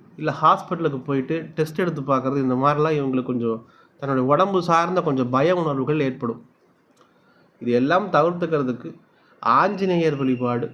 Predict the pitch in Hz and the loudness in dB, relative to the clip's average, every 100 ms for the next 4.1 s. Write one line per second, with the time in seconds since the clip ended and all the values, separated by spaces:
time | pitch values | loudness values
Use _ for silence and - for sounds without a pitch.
0 | - _ _ _ 127 139 156 156 156 - | -14 _ _ _ -6 -4 0 0 0 -6
1 | - 120 151 156 156 151 151 170 - 123 | 0 2 2 0 -4 -4 -4 -4 -4 -2
2 | 135 135 127 127 131 113 - 131 _ _ | 0 0 0 0 -2 -6 -10 -16 _ _
3 | _ _ _ _ _ 127 131 - 190 170 | _ _ _ _ _ -6 -6 -2 0 0
4 | 165 | -2